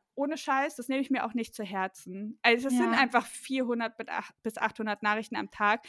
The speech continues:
Speaker 1: Da kann doch keiner von mir erwarten, dass ich die ernsthaft alle beantworte.
Speaker 2: Nee,
Speaker 1: So.
Speaker 2: das, das geht auch nicht. Nee. Ich merk
Speaker 1: Al-
Speaker 2: das auch schon, also ich hab ja nicht mal die Hälfte von dem, was du an Reichweite hast. Und ich merk, wie das, ähm, zunimmt.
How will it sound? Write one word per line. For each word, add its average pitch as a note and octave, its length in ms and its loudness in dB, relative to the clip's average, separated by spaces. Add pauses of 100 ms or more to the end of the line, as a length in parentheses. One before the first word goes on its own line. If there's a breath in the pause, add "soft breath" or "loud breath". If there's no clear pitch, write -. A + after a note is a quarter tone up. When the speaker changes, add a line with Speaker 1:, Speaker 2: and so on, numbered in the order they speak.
(160 loud breath)
Speaker 1:
Da A3 100 2
kann A#3 220 -2
doch A3 120 0
keiner G#3 240 -4
von G#3 160 -10
mir G3 120 -6
erwarten, F#3+ 360 0
dass F#3+ 160 -4
ich F#3+ 120 -12
die - 140 -4
ernsthaft F#3 420 -2
alle F3+ 160 -2
beantworte. F3 680 -6 (400)
Speaker 2:
Nee, A#3 180 4
Speaker 1:
So. G#3 220 10
Speaker 2:
das, - 240 0 (340)
das G#3 180 0
geht G#3+ 240 -2
auch F#3 160 0
nicht. F#3+ 280 -6
Nee. G3+ 220 2
Ich A#3 120 0
merk B3 180 10
Speaker 1:
Al- - 20 6
Speaker 2:
das C4 160 0
auch A#3+ 120 2
schon, A3+ 300 0
also A3+ 160 2
ich A#3+ 100 -2
hab A#3+ 100 -2
ja G#3+ 120 4
nicht G#3+ 260 2
mal G#3 180 4
die G#3 120 4
Hälfte A#3 380 4
von G3 200 0
dem, G3 160 2
was F#3+ 220 -6
du A3 260 -2 (540 loud breath)
an G3+ 140 0
Reichweite G3+ 640 2
hast. G3+ 300 -2
Und G3+ 120 0
ich G3 160 -4
merk, G#3 340 4
wie A3 100 2
das, G#3 300 -4
ähm, G3+ 680 -2 (640)
zunimmt. E4 640 0